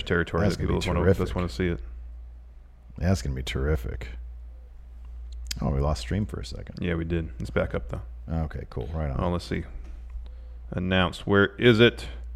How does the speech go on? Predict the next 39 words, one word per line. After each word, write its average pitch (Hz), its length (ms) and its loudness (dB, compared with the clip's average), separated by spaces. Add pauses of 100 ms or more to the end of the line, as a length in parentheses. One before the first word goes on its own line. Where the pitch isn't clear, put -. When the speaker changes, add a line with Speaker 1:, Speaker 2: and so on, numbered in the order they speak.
(400)
Speaker 2:
North 107 280 6
Carolina, 110 2000 8
Charlotte. 120 600 10
Speaker 1:
Charlotte. - 160 -4 (280)
Joe 85 180 2
Juarez 80 400 4 (100)
broke 76 220 0
it 69 60 -4
here 73 180 -4
in 71 80 -4
chat. 78 160 -4
Speaker 2:
Charlotte, 104 460 6
North 107 380 2
Carolina. 104 600 4
Speaker 1:
Charlotte, 110 440 10
North 101 480 8
Speaker 2:
Definitely 101 440 10
Speaker 1:
Carolina. 107 220 8
Speaker 2:
focusing 110 420 4
on 110 180 4
the 104 80 4
East 123 260 2
Coast - 340 4
this - 140 -12
first 90 220 0
Speaker 1:
All - 0 -
right. 71 60 -2
Speaker 2:
go 92 80 2
around. 85 280 0
Speaker 1:
We're, 107 180 4
we're, 110 260 6
we're, 113 120 6
we're 92 160 4
staying, 143 560 10
we're 110 160 4
staying 135 800 6
close 113 340 4
to 95 120 0
home. 92 460 0